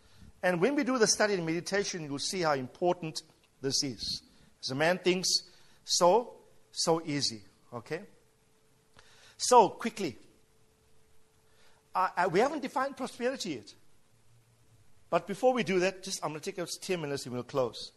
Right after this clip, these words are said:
Let me li-, run through this verse, this list. On page five,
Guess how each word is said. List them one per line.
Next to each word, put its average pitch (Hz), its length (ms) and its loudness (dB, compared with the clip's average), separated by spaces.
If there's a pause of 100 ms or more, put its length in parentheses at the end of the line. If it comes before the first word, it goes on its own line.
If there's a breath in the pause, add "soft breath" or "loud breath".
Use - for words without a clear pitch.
(920 soft breath)
Let 160 100 0
me 214 80 2
li-, 190 220 2 (100)
run 160 220 4
through 165 140 -2
this 143 220 -6
verse, 117 440 -8 (720)
this 135 180 0
list. 135 380 0 (920)
On 139 100 -2
page 135 300 -4
five, 196 320 2